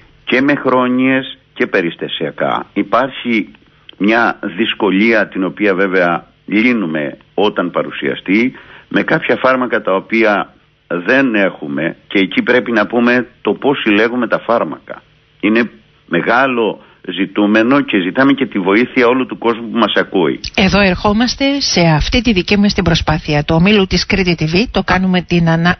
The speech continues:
Speaker 2: την αγάπη πράξη, για να ξέρουμε πού, πώς και γιατί μπορούμε να σας βρούμε και πώς μπορούμε να βοηθήσουμε.
Speaker 1: Ακριβώς, και σας ευχαριστώ για δεύτερη φορά, γιατί πραγματικά αυτό που κάνετε είναι πάρα, πάρα πολύ σημαντικό.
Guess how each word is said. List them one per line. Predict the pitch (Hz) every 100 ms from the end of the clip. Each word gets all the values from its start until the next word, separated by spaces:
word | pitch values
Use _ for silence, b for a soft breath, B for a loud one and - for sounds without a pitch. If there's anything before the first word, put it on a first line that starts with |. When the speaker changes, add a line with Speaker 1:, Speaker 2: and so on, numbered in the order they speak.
| -
Speaker 2:
την | - 180
αγάπη | 165 202 208 156
πράξη, | 135 151 180 - 302 339 B B B B
για | - 160 202
να | 185
ξέρουμε | - 254 247 233 196 180 165 _ _
πού, | - 247 196 _ -
πώς | 226 214 -
και | 165
γιατί | 156 175 - 269 302 _ _
μπορούμε | 147 180 180 226 208 180
να | 165
σας | - 156
βρούμε | 175 240 254
και | 262 175
πώς | 233 247
μπορούμε | 190 190 226 269
να | 262 208
βοηθήσουμε. | 170 156 - - - - - B B B B -
Speaker 1:
Ακριβώς, | 95 - 80 87 110
και | 107 -
σας | 98 -
ευχαριστώ | 95 92 90 -
για | 104 90
δεύτερη | 82 107 - 80
φορά, | - 64 71
γιατί | 78 87 71
πραγματικά | 87 85 80 90
αυτό | 87 101
που | 82 -
κάνετε | 98 98 90 - 85
είναι | 90 95
πάρα, | 85 - 101 104 92
πάρα | 90 92 87
πολύ | 76 82
σημαντικό. | - 80 69 - 78 -